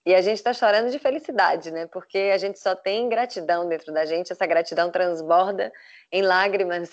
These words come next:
<laughs> e sorrisos ao mesmo tempo, muitas emoções aqui. Mas é, é isso. E esse, esse ciclo a-, se encerra pra começar um novo ciclo ainda melhor,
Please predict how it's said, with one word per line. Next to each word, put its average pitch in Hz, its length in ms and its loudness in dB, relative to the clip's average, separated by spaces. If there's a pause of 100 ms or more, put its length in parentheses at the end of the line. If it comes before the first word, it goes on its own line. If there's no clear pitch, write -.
<laughs> 220 320 -4 (260)
e 247 100 -2
sorrisos 220 680 0
ao 196 120 2
mesmo 202 280 -4
tempo, 208 320 -4 (140)
muitas 202 520 0
emoções 190 460 0
aqui. 196 480 0 (160)
Mas 214 460 4
é, 220 480 4
é 233 160 2 (200)
isso. 240 220 -4 (400)
E 202 200 -2 (160)
esse, 202 320 2
esse 208 360 2
ciclo 226 400 -2
a-, 208 100 2 (140)
se - 140 -4
encerra 220 640 2
pra 214 160 -4
começar 214 880 -4
um 202 300 -4
novo 226 260 2
ciclo 254 340 0
ainda 233 220 2
melhor, 185 500 2